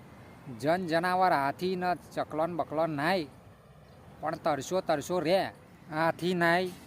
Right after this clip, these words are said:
જન જનાવર નાય, પણ એ તરસ્યા રહે અને મોણાહી તરસ્યા રહે." એવું છે આ પ્રશ્ન, બરોબર છે? તો એનો જવાબ આલ-, એનો જવાબ મને આલો,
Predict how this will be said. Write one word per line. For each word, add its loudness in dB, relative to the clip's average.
જન 2
જનાવર 2
નાય, 2
પણ -2
એ 0
તરસ્યા 2
રહે -2
અને -4
મોણાહી 0
તરસ્યા -2
રહે." -10
એવું -2
છે 4
આ -4
પ્રશ્ન, -8
બરોબર -4
છે? -6
તો -4
એનો -4
જવાબ -6
આલ-, -14
એનો -4
જવાબ 0
મને -6
આલો, 0